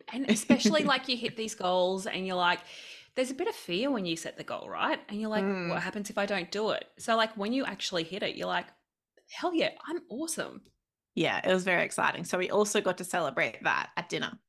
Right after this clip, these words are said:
Speaker 1: Nice.
Speaker 2: At the dinner, we didn't talk. Uh, <laughs> no. <laughs> Just kidding. It wasn't that bad. <laughs>
Speaker 1: Did you at least get a margarita?
Speaker 2: I got two.
Speaker 1: Oh, hello.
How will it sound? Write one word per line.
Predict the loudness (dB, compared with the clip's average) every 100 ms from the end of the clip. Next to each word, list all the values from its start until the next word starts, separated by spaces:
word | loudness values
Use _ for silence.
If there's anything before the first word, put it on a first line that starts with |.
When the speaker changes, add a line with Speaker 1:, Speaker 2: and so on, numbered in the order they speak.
| _ _ _ -6
Speaker 1:
Nice. | 2 4 6 6
Speaker 2:
At | 6
the | 8
dinner, | 6 6
we | 2
didn't | -2 -6
talk. | -2 0 0 -4 -14 _ _ _ _ -6 -4 -4 -4 -2
Uh, | -2 -2
<laughs> | 2
no. | 2 4 2 2 2 -6 2 2 6 4 4 2
<laughs> | 4
Just | 0 2
kidding. | 4 6
It | 6
wasn't | 6 6
that | 2 2
bad. | 0 0 -4 -6
<laughs> | -2 -2 2
Speaker 1:
Did | 4
you | 8 6
at | 6
least | 4 4 2
get | 0 2
a |
margarita? | 2 2 0 -2 0 -2 -4 -20 _ _ -18 -4
Speaker 2:
I | 2
got | 2 2
two. | 2 4 6 4 2 -4 _ -8
Speaker 1:
Oh, | -6 0 2 2 2
hello. | 2 2 4 4 4